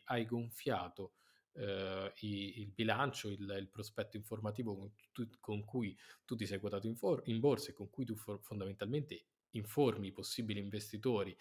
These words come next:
della, sulla società in cui stanno valutando di investire, hai, eh, hai dichiarato il falso." Quindi lì, lì nasce, eh, l'accusa, lì nasce,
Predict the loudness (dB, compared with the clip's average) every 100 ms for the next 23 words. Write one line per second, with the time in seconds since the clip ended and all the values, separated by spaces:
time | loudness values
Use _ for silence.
0 | -14 -16 -18 -18 -4 2 4 2 0 -2
1 | 0 0 0 0 2 2 -2 -6 -6 -4
2 | -6 -6 -8 -8 -8 -8 -2 0 2 0
3 | 0 -2 -4 -6 -6 -6 -8 -20 -14 -2
4 | 2 4 2 -2 -4 -4 0 2 4 2
5 | 0 -2 -6 -6 -10 -10 -14 -16 -18 -20
6 | -2 2 4 6 4 4 2 2 4 4
7 | 0 -2 -4 -2 -2 -2 -8 -6 -2 -2
8 | -2 -4 -4 -2 -2 -2 -4 -6 -6 -8
9 | -8 -6 -4 -6